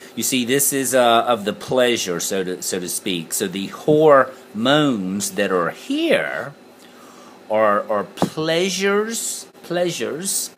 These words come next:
of the world, which is the fornication.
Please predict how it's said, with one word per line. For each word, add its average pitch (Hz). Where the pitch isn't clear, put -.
of 113
the 101
world, 110
which 101
is 92
the 101
fornication. 127